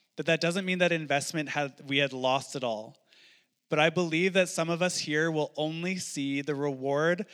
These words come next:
of stewarding our talents when we reach eternity with Jesus. When we reach eternity with Jesus.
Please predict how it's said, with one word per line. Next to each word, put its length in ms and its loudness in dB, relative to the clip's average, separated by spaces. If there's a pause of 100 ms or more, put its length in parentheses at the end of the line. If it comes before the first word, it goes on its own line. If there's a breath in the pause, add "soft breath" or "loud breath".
(220 loud breath)
of 160 -6
stewarding 560 0
our 80 2
talents 680 -2 (960 soft breath)
when 200 -4
we 400 0 (100)
reach 640 0 (300)
eternity 500 -4
with 140 -6
Jesus. 640 -10 (2250)
When 100 -4
we 80 -2
reach 260 -2
eternity 400 -2
with 140 -2
Jesus. 560 -8